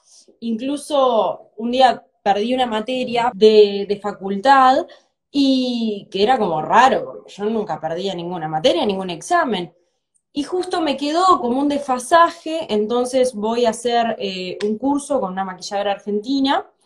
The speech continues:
eh, que en ese momento, tipo, estaba despegada, y era onda, "Bueno, ta, vamos". Y cuando voy, al final de la clase, eh, la, la mujer me dice,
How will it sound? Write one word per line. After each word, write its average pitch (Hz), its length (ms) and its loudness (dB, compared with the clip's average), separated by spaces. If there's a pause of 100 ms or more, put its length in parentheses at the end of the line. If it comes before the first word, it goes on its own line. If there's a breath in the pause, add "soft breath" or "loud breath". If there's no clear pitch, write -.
(500 soft breath)
eh, 208 420 4
que 185 80 -10
en 185 80 -4
ese 202 160 -4
momento, 208 260 0
tipo, 170 220 -4
estaba 185 320 4
despegada, 185 1000 2
y 170 80 -6
era 170 200 -6
onda, 151 180 -10
"Bueno, 247 260 -6 (120)
ta, 233 240 -2
vamos". 202 520 -4 (400 soft breath)
Y 330 140 -6
cuando 349 300 -2
voy, 370 340 0 (360)
al 240 140 -6
final 269 300 -6
de 294 60 0
la 294 120 0
clase, 320 600 0
eh, 185 760 -4 (840)
la, 170 480 6
la 160 120 -2
mujer 233 400 4
me 262 140 2
dice, 214 540 0